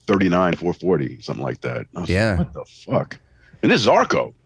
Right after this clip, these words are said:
Speaker 2: It's fucking bullshit. I know.
Speaker 1: You know?
Speaker 2: I know.
Speaker 1: Yeah,
Speaker 2: Yeah, it's
Speaker 1: it's
Speaker 2: a bunch
Speaker 1: crazy.
Speaker 2: of bullshit.
Speaker 1: It is.
Speaker 2: But yeah,
Speaker 1: Uh,
Speaker 2: man. Um, yeah, don't worry about that.
Speaker 1: All right, well,
Speaker 2: Thanks.
Speaker 1: we'll, we'll food and, uh, uh,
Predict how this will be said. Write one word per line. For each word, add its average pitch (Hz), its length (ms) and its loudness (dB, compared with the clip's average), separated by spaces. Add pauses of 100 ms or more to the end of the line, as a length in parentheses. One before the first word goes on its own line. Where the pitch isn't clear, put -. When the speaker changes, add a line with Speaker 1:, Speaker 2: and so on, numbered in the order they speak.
(160)
Speaker 2:
It's - 100 -20
fucking - 260 -8
bullshit. 80 380 -2
I 67 100 -2
know. 82 200 0
Speaker 1:
You 82 60 0
know? 135 360 2 (480)
Speaker 2:
I 76 40 -2
know. 73 280 -2 (680)
Speaker 1:
Yeah, - 100 -10
Speaker 2:
Yeah, 80 80 0
it's 101 120 0
Speaker 1:
it's 76 80 -6
Speaker 2:
a - 40 -2
bunch 80 120 -2
Speaker 1:
crazy. 87 160 2
Speaker 2:
of 73 60 -2
bullshit. - 320 -8 (420)
Speaker 1:
It 69 140 -2
is. 71 420 -4 (1800)
Speaker 2:
But 156 160 0
yeah, 170 140 4
Speaker 1:
Uh, - 20 -2
Speaker 2:
man. 87 400 -2
Um, 92 500 -4
yeah, 95 140 -6
don't 98 120 -2
worry 85 100 -2
about - 160 -10
that. - 300 -8 (1800)
Speaker 1:
All 135 60 6
right, 151 100 6
well, 143 60 6
Speaker 2:
Thanks. 135 200 4
Speaker 1:
we'll, 123 220 4
we'll 123 120 4
food 147 520 2 (140)
and, 95 480 2
uh, 82 380 2 (280)
uh, 73 280 2